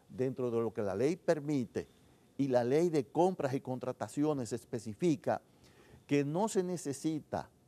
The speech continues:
ni buscar aprobaciones ni hacer nuevas licitaciones para pagar hasta un veinticinco por ciento adicional por encima del precio o-,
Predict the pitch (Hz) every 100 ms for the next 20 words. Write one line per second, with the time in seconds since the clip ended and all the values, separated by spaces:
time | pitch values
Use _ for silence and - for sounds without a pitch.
0 | _ _ - - 117 131 135 - 156 185
1 | 170 151 131 - 151 175 180 170 - -
2 | - - - - - 147 196 190 185 -
3 | _ _ _ _ _ _ _ _ - -
4 | 175 156 165 180 151 - 135 123 143 -
5 | 120 156 190 170 156 - - - _ -
6 | 139 139 139 131 170 175 151 120 - _
7 | _ 139 147 - 151 180 214 196 170 -
8 | 143 - 220 214 170 151 135 - 175 196
9 | 160 143 131 131 131 135 170 151 127 107
10 | - _ _ 147 147 143 131 - 214 196
11 | 151 127 - 113 135 131 - 165 185 180
12 | 165 165 160 - 131